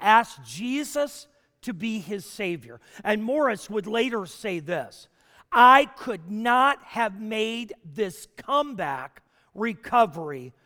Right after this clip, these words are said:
without a personal relationship with Christ." And that's why to this day, they call Morris the miracle man. Now, now, come on, come on.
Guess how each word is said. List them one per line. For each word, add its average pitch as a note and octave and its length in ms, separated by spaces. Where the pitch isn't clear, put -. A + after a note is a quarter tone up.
without G3 600
a F#3+ 100
personal A#3+ 1000
relationship D#3+ 1040
with E3 280
Christ." D3+ 580
And F#3 240
that's A#3+ 400
why C4 440
to C4 120
this A3+ 320
day, E3 560
they G3 160
call A#3+ 340
Morris G3 680
the F3 200
miracle F#3 720
man. E3+ 400
Now, A#3 360
now, A#3+ 180
come D#4 240
on, G#3+ 400
come C#4+ 160
on. F3+ 300